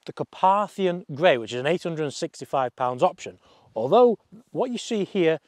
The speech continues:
is not what that grey looks like. This has been satin P P F by A P M Customs. Check 'em out if you want stuff doing like this or wrapping.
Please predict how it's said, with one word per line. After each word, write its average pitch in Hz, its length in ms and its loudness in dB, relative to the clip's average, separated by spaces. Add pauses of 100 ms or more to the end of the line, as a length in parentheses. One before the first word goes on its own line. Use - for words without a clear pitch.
(200)
is 123 100 -8
not 160 220 -2
what 160 200 -2
that - 200 -4
grey 135 220 0
looks 196 240 -4
like. 98 180 -8
This - 160 -8
has 135 80 -10
been 131 160 -6
satin 131 460 -6 (260)
P 139 160 -6
P 117 180 -4
F 143 200 0 (180)
by 120 140 2
A 120 160 0
P 120 160 -6
M 113 100 -8
Customs. 151 460 -8
Check - 240 -6
'em 127 80 -6
out 139 160 -4
if - 60 -20
you 123 40 -6
want 117 160 -8 (220)
stuff - 280 -4
doing 127 180 0
like 120 120 -2
this 143 240 -2
or 90 240 -12
wrapping. 160 380 -2